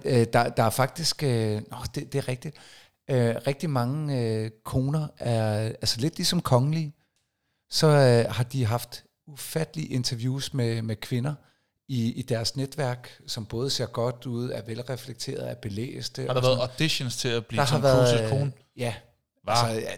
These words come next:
Speaker 1: det, det kan godt være, at det er sådan noget rygtebørs, se og hør, øh, ting. Men angiveligt, så har de haft rigtig mange interviews, sådan, så han er blevet introduceret til,
Speaker 2: Okay.
Speaker 1: øh, forskellige kvinder, han så kunne date, for at se, om de matchede.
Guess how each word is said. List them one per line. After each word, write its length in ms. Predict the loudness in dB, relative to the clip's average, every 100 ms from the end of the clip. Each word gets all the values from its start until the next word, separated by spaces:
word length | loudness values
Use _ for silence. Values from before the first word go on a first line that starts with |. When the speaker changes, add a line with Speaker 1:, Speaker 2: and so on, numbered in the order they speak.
| -12
Speaker 1:
det, 120 | -12
det 80 | -10
kan 80 | -6
godt 180 | -6
være, 100 | -4
at 100 | -4
det 80 | -4
er 40 | -2
sådan 140 | 0
noget 160 | 0 0
rygtebørs, 720 | -2 0 0 2 2 0 0
se 200 | 0 0
og 60 | 0
hør, 380 | 0 0 -2 -10 -6
øh, 180 | -2 -2
ting. 260 | -2 -4 -6 -20 -20 -20 -8
Men 320 | 2 4 4
angiveligt, 580 | 2 0 0 0 -2 -2
så 160 | 0 2 4 2
har 140 | 0
de 140 | -2 -2
haft 280 | -2 -4
rigtig 200 | -8 -2
mange 160 | -2 0
interviews, 440 | -2 -4 -4 -2
sådan, 200 | -2 -2
så 120 | -2 -2
han 180 | -2
er 80 | -2
blevet 220 | -2 -4 -4
introduceret 680 | -6 -8 -4 -4 -4 -4
til, 220 | -2 -2 -4 -12 -20 -12
Speaker 2:
Okay. 120 | -6
Speaker 1:
øh, 60 | -4
forskellige 400 | -2 -4 -4 -6
kvinder, 260 | -4 -2
han 120 | -2 -2
så 140 | -4
kunne 160 | -6 -6
date, 340 | -4 -2 -4 -8
for 140 | -8
at 100 | -6
se, 180 | -6 -8
om 80 | -8
de 120 | -6
matchede. 480 | -4 -4 -6 -8